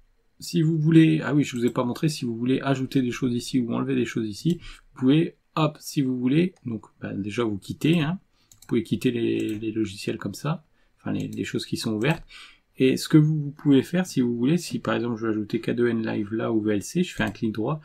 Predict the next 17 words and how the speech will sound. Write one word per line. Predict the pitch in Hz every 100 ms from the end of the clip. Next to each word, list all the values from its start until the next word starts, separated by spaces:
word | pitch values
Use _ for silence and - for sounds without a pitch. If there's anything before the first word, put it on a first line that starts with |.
| - _ -
et |
je | -
fais | 135 -
ajouter | 151 151 127 156
aux | 151
favoris. | 139 120 110 107 _ _ -
Voilà, | 113 - -
ajouter | 117 127 127
aux |
favoris. | 123 117 110 101 - - - -
Si | - 196
vous | 185 185 165
êtes | 180 160
sur | - 147
Linux | 143 151 143 -
Mint, | 156 175 185
plutôt, | - 143 165